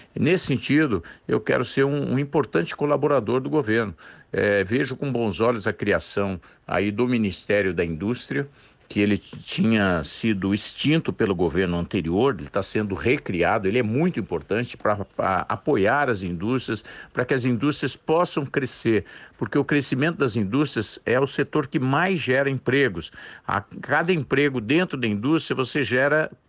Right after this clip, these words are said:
três empregos fora da indústria, por conta dos prestadores de serviço, por conta dos fornecedores. Então, isso é muito importante pra Sorocaba,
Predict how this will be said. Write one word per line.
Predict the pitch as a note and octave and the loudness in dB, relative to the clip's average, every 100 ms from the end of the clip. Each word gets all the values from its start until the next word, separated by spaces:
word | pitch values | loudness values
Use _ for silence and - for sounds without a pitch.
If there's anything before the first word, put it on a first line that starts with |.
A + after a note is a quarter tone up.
| _ | _
três | - E3 G3 E3+ | 0 2 2 0
empregos | D3 D3 D#3+ D#3+ | 0 0 0 -2
fora | - D3+ D#3+ C3 | -2 2 2 2
da | |
indústria, | G#2 F2 F#2 - | -2 -2 -6 -6
por | - A#2 | -10 -10
conta | G#2+ C3+ C3+ | -6 -4 -4
dos | A2+ A#2+ A2 - - - - - | 0 0 0 -4 -16 -20 -20 0
prestadores | C3+ B2 - F2 F#2+ A#2 G#2+ F2+ - - _ - | 0 2 0 0 4 4 4 -2 -8 -20 _ -4
de | F2 C3+ | 2 2
serviço, | - G2+ - G#2 B2+ A#2+ - | 2 -2 0 0 2 2 -2
por | F#2 F#2+ | -6 -6
conta | - A2+ A2 | -2 0 0
dos | F#2 D3 D3+ | 0 2 0
fornecedores. | - B2 G2+ G#2+ G#2+ - D#2 - G#2 B2+ G#2+ - - - - | 0 0 2 0 0 -2 -2 2 2 4 2 -4 -16 -14 -8
Então, | - F3 | 0 0
isso | F3 G3 | 2 2
é | |
muito | D#3 D#3 G3 F3+ C3 | 2 4 4 4 0
importante | G2+ G2 - G#2+ A2+ G#2 | 0 -4 0 0 0 -2
pra | - F#2+ | -8 -6
Sorocaba, | - E2 - - G2+ G#2 G#2 G2+ | -2 -2 -2 0 2 2 0 -2